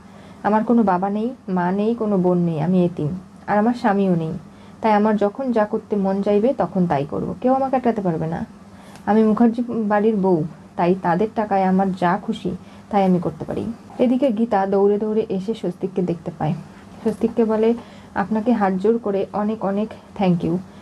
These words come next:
আপনি আমার বাবাকে বাঁচিয়ে নিয়েছেন স্বস্তিকবাবু। আপনি না থাকলে আজকে যে কী হতো, আমার সম্মান আপনি রক্ষা করেছেন। গীতা, আমি তোমাকে অগ্নিসাক্ষী করে বিয়ে করেছি, তুমি আমার বিবাহিতা স্ত্রী, নিজের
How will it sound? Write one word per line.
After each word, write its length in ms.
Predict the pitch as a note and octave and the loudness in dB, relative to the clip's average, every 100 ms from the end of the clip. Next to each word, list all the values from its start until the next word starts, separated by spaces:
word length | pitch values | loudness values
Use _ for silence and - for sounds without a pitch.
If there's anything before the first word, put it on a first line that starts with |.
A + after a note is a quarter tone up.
| - - | -20 -4
আপনি 300 | G3+ F#3+ A#3 | -4 2 2
আমার 200 | A3+ A#3 | 4 2
বাবাকে 300 | G#3+ F#3+ F#3+ | 2 0 0
বাঁচিয়ে 340 | G#3 F#3 G#3 G3+ | -2 0 0 0
নিয়েছেন 320 | G3 F#3+ F#3+ | 0 0 -2
স্বস্তিকবাবু। 640 | F#3 F#3 F3 F3+ E3 E3 - - - - | -2 -2 -2 0 0 -4 -8 -18 -10 -6
আপনি 220 | G#3 C4 | -2 2
না 140 | A#3+ | 2
থাকলে 240 | A#3 A#3 A#3+ | 2 0 0
আজকে 240 | A3 A#3+ | 0 0
যে 80 | A#3 | -2
কী 200 | A#3+ A3+ | 0 2
হতো, 380 | A3+ A3+ G#3 - | 2 2 0 0
আমার 180 | F#3+ G#3 | -2 -2
সম্মান 360 | A#3 G3+ G3+ | 0 0 0
আপনি 220 | G3+ F#3+ G3 | 0 0 0
রক্ষা 240 | F3 - | 0 -2
করেছেন। 480 | F3 F3 F3 F3 F3+ | -2 -2 -2 0 2
গীতা, 180 | F#3+ G3 | 2 0
আমি 340 | E3 F3+ F#3+ | -2 -2 -2
তোমাকে 300 | G#3 A3+ A#3+ | -2 -2 0
অগ্নিসাক্ষী 540 | G3+ G3+ A#3 A3 - | 0 0 0 -2 -2
করে 180 | A#3 A3 | 0 2
বিয়ে 200 | G3 F#3+ | 2 -2
করেছি, 460 | F#3 F3 F3 - F3+ - - - - | -2 -4 -6 -8 -10 -10 -20 -20 0
তুমি 160 | A#3 | 2
আমার 220 | A#3+ B3+ B3 | 4 4 2
বিবাহিতা 540 | G#3 G#3+ A#3 A#3+ G#3+ | 2 4 2 2 0
স্ত্রী, 260 | G3+ - G3 | -2 -2 0
নিজের 320 | F3+ F#3+ | 2 0